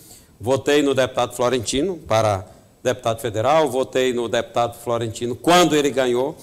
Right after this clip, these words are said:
a Prefeitura de Parnaíba, também quando nós não tivemos, é, a felicidade na própria reeleição dele, mas em todos os momentos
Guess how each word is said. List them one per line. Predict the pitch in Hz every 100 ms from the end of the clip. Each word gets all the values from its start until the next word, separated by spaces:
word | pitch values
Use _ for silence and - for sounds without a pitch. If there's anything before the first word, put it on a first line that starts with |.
| - - -
a | -
Prefeitura | 131 139 127 120 120
de | 110
Parnaíba, | 120 113 117 156
também | 165 170 156 160
quando | 156 143 127 131 - - - - -
nós | 120 127 131 127 107
não | 123 131 131
tivemos, | 131 123 120 110 - - - _
é, | - 120 117 104
a | 117
felicidade | 131 123 135 117 123 120
na | 120
própria | 147 160 151
reeleição | 143 131 127 165
dele, | 170 185
mas | 202 196
em | 190
todos | 190 208 202
os |
momentos | 208 180 151 170 -